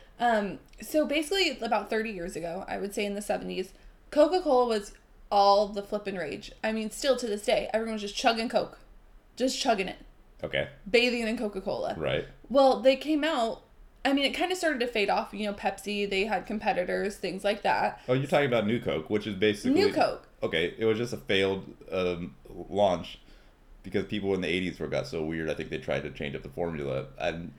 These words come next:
Speaker 1: But
Speaker 2: you're
Speaker 1: do you
Speaker 2: trying
Speaker 1: know,
Speaker 2: to, I know what you're
Speaker 1: but
Speaker 2: trying
Speaker 1: do you
Speaker 2: to tell
Speaker 1: know
Speaker 2: me.
Speaker 1: why they changed the formula?
Speaker 2: Because people would want, they wanna create a demand for the original Coca-Cola
Speaker 1: Yeah.
Speaker 2: Classic, and they
Speaker 1: Yeah.
Speaker 2: wanted, they wanted to call it Coca-Cola Classic, which
Speaker 1: Mm-hmm.
Speaker 2: is,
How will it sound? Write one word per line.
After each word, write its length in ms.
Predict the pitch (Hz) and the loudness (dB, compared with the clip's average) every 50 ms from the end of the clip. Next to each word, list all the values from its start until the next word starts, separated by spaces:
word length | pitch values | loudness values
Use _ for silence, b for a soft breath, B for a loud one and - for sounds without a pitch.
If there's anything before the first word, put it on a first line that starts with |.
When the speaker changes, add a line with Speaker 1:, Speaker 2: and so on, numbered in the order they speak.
| - - - - | -16 -10 -4 -2
Speaker 1:
But 140 | 254 220 - | 0 4 4
Speaker 2:
you're 100 | 165 - | 4 6
Speaker 1:
do 0 | |
you 40 | 247 | 8
Speaker 2:
trying 140 | - 180 180 | 8 8 8
Speaker 1:
know, 40 | - | 8
Speaker 2:
to, 60 | 139 | 6
I 60 | 156 | 6
know 80 | 165 185 | 6 6
what 80 | 196 190 | 6 6
you're 80 | 277 285 | 6 6
Speaker 1:
but 60 | 202 | 8
Speaker 2:
trying 60 | - | 6
Speaker 1:
do 40 | 294 | 6
you 40 | 294 | 8
Speaker 2:
to 60 | 285 | 8
tell 80 | 285 277 | 10 8
Speaker 1:
know 40 | - - | 8 8
Speaker 2:
me. 20 | |
Speaker 1:
why 260 | - 180 165 160 185 190 | 6 6 6 6 6 4
they 140 | 220 240 254 | 4 2 0
changed 300 | - 294 262 262 262 262 | 2 2 2 2 2 0
the 80 | 269 262 | -2 -4
formula? 360 | 262 269 269 269 269 - 185 | -2 -2 0 2 2 2 4
Speaker 2:
Because 160 | 185 185 160 - | 4 4 4 4
people 280 | 170 165 165 165 160 151 | 2 2 2 2 4 4
would 200 | 156 156 139 135 | 4 4 4 4
want, 360 | 143 143 143 143 - - 127 | 4 4 4 2 -2 -2 2
they 80 | 131 | 2
wanna 200 | 135 143 143 139 | 4 4 4 2
create 260 | 135 - 143 131 131 127 | 0 2 4 4 4 4
a 40 | |
demand 360 | 117 117 113 120 120 120 120 - | 2 0 2 2 2 2 2 0
for 60 | 120 | -2
the 80 | 110 | -2
original 260 | 113 123 117 117 110 104 | 0 0 0 0 -2 0
Coca-Cola 340 | 113 101 - 120 113 110 107 | 0 0 2 4 4 4 4
Speaker 1:
Yeah. 40 | - | 6
Speaker 2:
Classic, 400 | 156 143 135 - - 78 78 90 | 4 4 4 4 2 -2 -4 -2
and 80 | 90 92 | -2 0
they 60 | 95 | 4
Speaker 1:
Yeah. 140 | - - 104 | 6 6 6
Speaker 2:
wanted, 180 | 101 101 - | 6 4 0
they 100 | 107 107 | 0 0
wanted 200 | 101 107 107 101 | 2 2 2 0
to 60 | 101 101 | 0 2
call 160 | 107 98 90 | 2 2 2
it 80 | 87 - | 2 0
Coca-Cola 280 | 92 87 - - - - | -2 -4 -6 -8 -12 -4
Classic, 340 | - 101 76 - - - - | 0 0 0 0 0 -2 0
which 140 | 254 262 240 | 0 0 0
Speaker 1:
Mm-hmm. 100 | 240 247 | 2 0
Speaker 2:
is, 120 | 269 294 | -2 -4